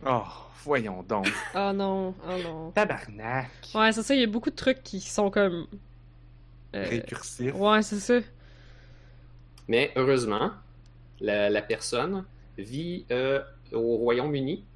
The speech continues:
Speaker 3: puis là-bas, il y a une cour spéciale pour ça.
Speaker 2: Ah.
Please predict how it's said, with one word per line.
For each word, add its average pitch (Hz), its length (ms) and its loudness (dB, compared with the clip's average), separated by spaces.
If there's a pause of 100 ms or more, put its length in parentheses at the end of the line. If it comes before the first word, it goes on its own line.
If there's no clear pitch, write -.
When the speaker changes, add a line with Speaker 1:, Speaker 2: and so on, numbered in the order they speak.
Speaker 3:
puis 123 140 -6
là-bas, 131 400 2 (100)
il 127 60 -6
y 131 40 0
a 123 40 0
une 120 120 -2
cour 165 400 2
spéciale 147 680 0
pour - 160 -8
ça. 143 200 -6 (540)
Speaker 2:
Ah. 330 220 -4